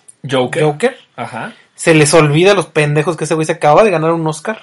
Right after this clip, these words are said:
Speaker 2: lo mejor actor, este, en Dallas Buyer Club, que
Speaker 1: Fue
Speaker 2: hace
Speaker 1: cuando
Speaker 2: una
Speaker 1: bajó de peso y todo ese
Speaker 2: Sí,
Speaker 1: pedo, ¿no?
Speaker 2: no, y además él, él interpreta a un transexual, una transexual, una, eso, ya saben que aquí no saben,
Speaker 1: <laughs>
Speaker 2: que lo hace hijo de su puta madre, y entonces le ofrecen el papel de Joker, yo creo que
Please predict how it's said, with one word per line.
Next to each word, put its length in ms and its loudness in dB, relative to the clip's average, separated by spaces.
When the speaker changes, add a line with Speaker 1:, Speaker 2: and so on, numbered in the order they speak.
Speaker 2:
lo 100 -6
mejor 260 -2
actor, 380 -4
este, 440 -10
en 140 -8
Dallas 280 0
Buyer 300 -2
Club, 280 -2
que 100 -8
Speaker 1:
Fue 100 4
Speaker 2:
hace 80 2
Speaker 1:
cuando 420 6
Speaker 2:
una 20 6
Speaker 1:
bajó 320 4
de 460 2
peso 320 -6
y 100 -4
todo 180 -6
ese 120 -6
Speaker 2:
Sí, 320 4
Speaker 1:
pedo, 100 2
¿no? 60 4
Speaker 2:
no, 80 4
y 80 0
además 380 2
él, 180 2
él 140 0
interpreta 420 -4
a 60 2
un 120 -4
transexual, 720 -6
una 220 -4
transexual, 460 -6
una, 420 0
eso, 540 2
ya 120 -2
saben 260 -6
que 80 -14
aquí 120 -12
no 80 -2
saben, 260 0
Speaker 1:
<laughs> 960 0
Speaker 2:
que 140 2
lo 80 4
hace 300 0
hijo 280 0
de 80 -2
su 140 -10
puta 180 -4
madre, 240 0
y 140 0
entonces 280 -2
le 80 0
ofrecen 380 -4
el 60 -4
papel 220 -4
de 160 -2
Joker, 220 -6
yo 140 -6
creo 160 -4
que 280 -8